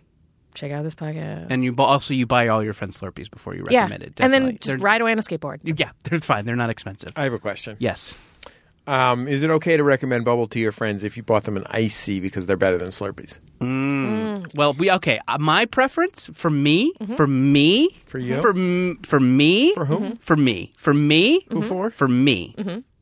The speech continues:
Speaker 2: for me,
Speaker 1: Mm-hmm.
Speaker 2: for me,
Speaker 1: Mm-hmm.
Speaker 3: Steve Reich
Speaker 2: I
Speaker 3: over here.
Speaker 2: recommend you buy them a slush puppy.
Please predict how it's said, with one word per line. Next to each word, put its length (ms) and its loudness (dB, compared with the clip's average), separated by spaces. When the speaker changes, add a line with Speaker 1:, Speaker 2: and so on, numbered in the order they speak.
Speaker 2:
for 200 2
me, 380 2
Speaker 1:
Mm-hmm. 100 -6
Speaker 2:
for 160 0
me, 280 0
Speaker 1:
Mm-hmm. 180 -8
Speaker 3:
Steve 360 -2
Reich 220 2
Speaker 2:
I 300 4
Speaker 3:
over 120 2
here. 140 2
Speaker 2:
recommend 720 -2
you 120 -6
buy 160 2
them 100 -6
a 40 -6
slush 320 0
puppy. 380 -10